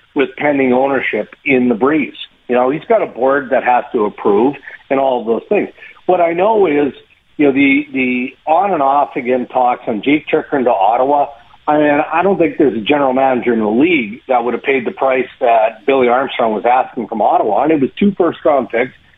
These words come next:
in either Ridley Greig or Matt Sogard, the goaltender. You're not gonna do that. So maybe they soften, but it does feel like Ottawa needs to,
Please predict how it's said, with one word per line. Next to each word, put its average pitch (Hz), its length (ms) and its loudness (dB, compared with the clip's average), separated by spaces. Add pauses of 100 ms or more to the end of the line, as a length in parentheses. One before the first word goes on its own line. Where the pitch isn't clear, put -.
(160)
in 139 120 0
either 139 360 2
Ridley 156 300 2
Greig 131 440 0
or 135 560 2
Matt 131 420 -2
Sogard, 170 480 0
the 123 60 -2
goaltender. 107 540 -2 (460)
You're 175 120 0
not 185 200 0
gonna 151 160 -8
do 165 220 -4
that. 90 220 -8 (220)
So 139 420 0 (240)
maybe 190 300 -2
they 147 260 -4
soften, 120 380 0
but 131 100 -2
it 139 120 -6
does 196 180 0 (100)
feel 202 300 2
like 147 320 0
Ottawa 131 540 2 (260)
needs 139 400 0 (140)
to, 117 180 0